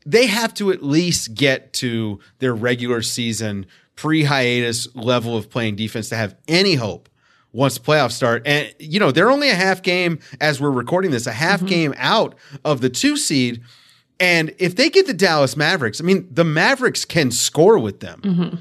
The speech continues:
Speaker 1: That, that's a real concern. I know everyone wants to play the Utah Jazz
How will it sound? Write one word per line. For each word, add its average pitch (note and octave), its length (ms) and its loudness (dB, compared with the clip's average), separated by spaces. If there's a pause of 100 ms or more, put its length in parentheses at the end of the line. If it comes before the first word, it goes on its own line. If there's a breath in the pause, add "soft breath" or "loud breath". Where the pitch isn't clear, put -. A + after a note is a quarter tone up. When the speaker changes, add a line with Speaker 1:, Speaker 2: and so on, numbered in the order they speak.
(160)
Speaker 1:
That, D3 240 0
that's A3 260 0
a E4 80 0
real E3+ 340 4
concern. F#3 480 0
I C#3 80 4
know F#3+ 160 4
everyone F#3+ 420 4
wants F#3 160 0
to - 40 -14
play F#3+ 140 4
the D3+ 80 0
Utah F3 360 2
Jazz F3 520 0